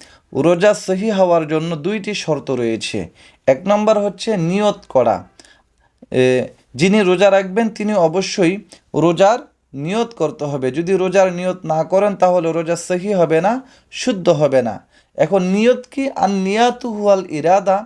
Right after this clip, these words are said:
কিতাবে আসছে মনে মনে ইচ্ছা করা, সংকল্প করা যে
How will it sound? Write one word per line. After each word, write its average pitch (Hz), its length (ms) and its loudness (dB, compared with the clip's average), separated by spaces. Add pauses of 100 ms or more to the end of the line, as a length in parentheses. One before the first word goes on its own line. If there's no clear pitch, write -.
(120)
কিতাবে 185 420 0
আসছে 160 280 -2
মনে 170 300 0
মনে 220 220 -2
ইচ্ছা 190 340 -4
করা, 170 280 2 (420)
সংকল্প 202 600 0
করা 160 280 2
যে 156 160 -2